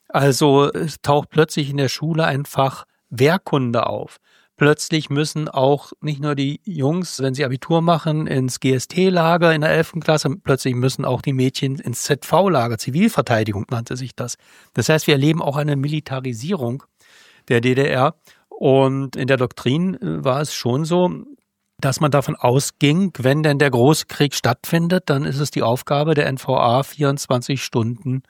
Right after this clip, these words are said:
Ostdeutschland zu halten, bis die Russen ihre Reserven herangeführt hat. Also insofern, äh, die Vorstellung war so schon, dass man das Land eigentlich nicht verteidigen kann, sondern dass man nur den Gegner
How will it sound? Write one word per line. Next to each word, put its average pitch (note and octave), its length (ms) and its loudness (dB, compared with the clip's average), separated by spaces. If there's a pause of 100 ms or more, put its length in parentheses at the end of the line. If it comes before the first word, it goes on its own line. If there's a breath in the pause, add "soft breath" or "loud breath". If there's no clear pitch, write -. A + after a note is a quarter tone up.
(540 loud breath)
Ostdeutschland C3+ 640 0
zu - 240 0
halten, D3 680 0 (540)
bis B2 180 -4
die C#3+ 100 -2
Russen C3 340 0 (120)
ihre C3 320 -8
Reserven B2+ 580 0 (220 soft breath)
herangeführt C3 760 2
hat. B2+ 200 0 (340 soft breath)
Also A#2+ 360 4
insofern, C3+ 680 2
äh, C#3+ 200 0
die A#2+ 80 -4
Vorstellung B2+ 500 -2
war A#2+ 160 0
so A2 220 -2
schon, D3 360 0
dass C3 220 0
man C3+ 220 2
das B2 180 -2
Land A#2 160 -2
eigentlich A#2 280 0
nicht B2+ 160 -2
verteidigen B2 500 0
kann, C#3 160 0
sondern C3 160 2
dass A#2+ 100 -2
man B2 140 0
nur A#2 160 0
den B2 100 0
Gegner B2 400 0